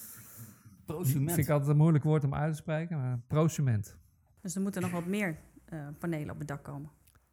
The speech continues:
Speaker 2: Ja, dat zou ik ook zeker adviseren. Dus, eh, eh, zorg ervoor dat dat dak, eh, goed, eh, vol, eh, wordt gelegd met P V-panelen.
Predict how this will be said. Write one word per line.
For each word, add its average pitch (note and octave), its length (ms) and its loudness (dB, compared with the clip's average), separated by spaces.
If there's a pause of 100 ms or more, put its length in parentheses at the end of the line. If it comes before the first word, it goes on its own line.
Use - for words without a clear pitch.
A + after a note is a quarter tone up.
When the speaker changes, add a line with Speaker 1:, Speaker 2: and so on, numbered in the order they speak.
Speaker 2:
Ja, C3 180 4
dat C#3+ 180 2
zou E3+ 160 2
ik E3+ 80 -4
ook E3+ 160 -4
zeker F3+ 320 -4
adviseren. B2+ 680 2 (100)
Dus, C3 280 -2
eh, C3 920 0
eh, B2+ 60 -2
zorg D3 280 4
ervoor D3+ 340 0
dat C#3+ 160 -2
dat C3 160 -2
dak, C#3+ 260 0
eh, C3+ 140 0
goed, - 360 0
eh, C3+ 300 -2
vol, C3+ 520 -2
eh, B2+ 120 0
wordt B2+ 200 2
gelegd B2 280 -2
met B2 180 -2
P C3+ 60 -2 (100)
V-panelen. A2+ 680 2